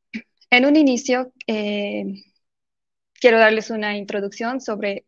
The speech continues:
cómo ha surgido el Observatorio de Frutos Amazónicos y Cambio Climático. Eh, como bien han mencionado en las anteriores exposiciones, Marcos y Daniel, eh,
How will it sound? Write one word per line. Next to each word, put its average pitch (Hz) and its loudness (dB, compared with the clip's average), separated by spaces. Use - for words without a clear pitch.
cómo 247 -2
ha 214 -4
surgido 208 -10
el 214 -10
Observatorio 208 -8
de 202 -8
Frutos 214 -8
Amazónicos 208 -16
y 202 -20
Cambio 208 -12
Climático. 233 -6
Eh, 233 2
como 233 0
bien 254 2
han 269 0
mencionado 214 -4
en 202 -6
las 196 -12
anteriores 196 -10
exposiciones, 202 -10
Marcos 196 -12
y 208 -10
Daniel, 196 -12
eh, 196 -12